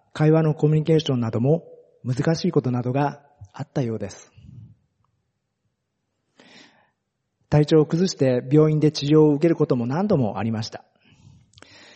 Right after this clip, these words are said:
施設を移ることもありました。ある人の話を、ある人に話を聞きましたら、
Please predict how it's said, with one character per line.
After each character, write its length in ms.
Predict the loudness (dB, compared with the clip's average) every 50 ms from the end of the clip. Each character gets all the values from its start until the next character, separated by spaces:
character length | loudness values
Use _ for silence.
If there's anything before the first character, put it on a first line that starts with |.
| _ -10
施 180 | -6 -6 -2
設 260 | 2 2 0 2 2
を 420 | 0 2 0 0 -4 -12 -20 -20 -20 _ _ _ _ _ _ _ _ _ _ -12
移 180 | -8 -2 0 2
る 80 | 2 2
こ 120 | 2 2
と 100 | 0 0
も 100 | 0 0
あ 60 | -2
り 80 | -2 -2
ま 80 | -4
し 80 | -4 -6
た。 160 | -8 -12 -12 _ _ _ _ _ -20 -20 -20 -20 -20 -20 -20 -20 -20 _ _ _ _ _ _ _ _ _ _ _ _ _ _ _ _ _ _ _ -20 -20 _ _ _ _ _ _ _ _ 0
あ 120 | 2 4
る 80 | 4 4
人 180 | 4 2 2
の 80 | 2 2
話 340 | 0 -2 -2 -2 -2 -2 -2
を、 260 | -2 -2 -4 -8 -16 -20 _ _ -18
あ 600 | -14 -14 -12 -12 -12 -12 -12 -12 -8 -2 -2 -2
る 60 | 0
人 160 | 2 0 0
に 120 | 0 0
話 280 | -2 -2 -2 -2 -2 -4
を 60 | -4
聞 140 | -6 -8 -8
き 80 | -6 -4
ま 100 | -4 -4
し 80 | -6
た 80 | -6 -6
ら、 180 | -6 -6 -8